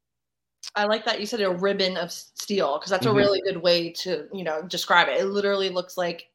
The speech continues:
Speaker 1: a bowl of spaghetti, a ribbon that just kind of seamlessly goes about.
Speaker 2: Yep. Um, they are also expanding their water park, uh, with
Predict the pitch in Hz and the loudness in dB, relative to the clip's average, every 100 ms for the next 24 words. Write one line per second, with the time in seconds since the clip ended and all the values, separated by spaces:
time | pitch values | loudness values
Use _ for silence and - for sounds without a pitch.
0 | - 185 180 185 180 196 180 170 175 170 | -6 -2 -2 -2 -6 -4 -4 -2 -4 -4
1 | 170 165 180 180 180 180 - 165 - 180 | -6 -4 -2 0 0 0 -8 -10 -8 -6
2 | 175 - 190 180 180 175 175 175 175 175 | -6 -10 -8 -4 -4 -4 -4 -4 -4 -8
3 | _ _ _ _ - 185 170 165 151 - | _ _ _ _ 0 2 2 2 0 -2
4 | - _ _ _ _ _ _ _ _ _ | -14 _ _ _ _ _ _ _ _ _
5 | _ - 110 - - - - - 110 110 | _ 0 0 0 -6 -20 -16 2 6 8
6 | 107 110 107 _ _ 110 113 123 131 127 | 6 2 -8 _ _ -4 2 4 6 4
7 | 113 120 165 - 110 98 98 - 107 - | 4 2 2 -2 0 0 0 -2 -8 -6
8 | 107 113 143 139 123 98 95 95 - 85 | -6 -4 -4 -6 -2 0 0 -4 -4 -2
9 | 87 - - - 92 87 87 90 - 92 | -2 -6 -14 -4 0 2 2 0 -2 -4
10 | 98 92 87 | -2 -2 -4